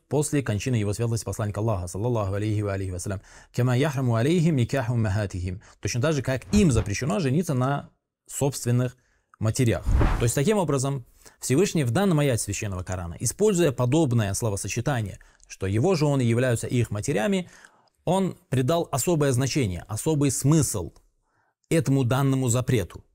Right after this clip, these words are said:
Запрету жениться на женах его светлости посланника Аллаха, саллаллаху алейхи ва алейхи вассалям. Тем самым своего рода заткнув рот тем, кто говорил, что как только с ним что-то случится, я женюсь на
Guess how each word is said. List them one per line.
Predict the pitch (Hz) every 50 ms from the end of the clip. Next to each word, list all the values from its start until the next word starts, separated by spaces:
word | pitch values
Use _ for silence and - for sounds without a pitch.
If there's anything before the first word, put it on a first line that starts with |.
| _ -
Запрету | 98 110 117 - - 165 202 208 - 226 220 180
жениться | 131 131 127 135 160 156 - 160
на | 151 139 123 123 131 131 135 -
женах | 110 110 120 127 131 123 - -
его | 101 98
светлости | 101 - 123 120 120 120 -
посланника | - 110 - 113 107 98 110
Аллаха, | 110 110 101 92 90
саллаллаху | 92 - 107 117 117 110 104 98 90
алейхи | 98 98 104 104 101 92
ва | 101 95 95
алейхи | 95 95 98 95
вассалям. | 95 92 95 - 92 87 80 78 107 - _ _ - - - - _
Тем | - 139 139 131
самым | - 220 240 220 214 196 180 - - - - _ _ _
своего | - - 127 135 139 139 151 156
рода | 156 180 208 202 165 165 165 156 139 - _ _ _ _ _ -
заткнув | 104 104 117 151 - - - 160 160 165 135 110 - -
рот | 107 107 127 156 180 196 - - - - _ _ _ _ _ _ _ _ _ _ _ _
тем, | - 139 151 180 190 185 170 - _ _ _ _ _ _
кто | - - - 113
говорил, | 104 110 107 107 113 147 185 190
что | 175 - - - 143 135 131 120
как | - 101 95 -
только | - 120 113 -
с | - -
ним | 120 110 98
что-то | 92 - - 98 -
случится, | 104 - 165 170 - 208 220 208 - 147
я | 131 139 151 147
женюсь | 127 110 110 110 127 147 156 - -
на | 107 107 120 139 143 147 147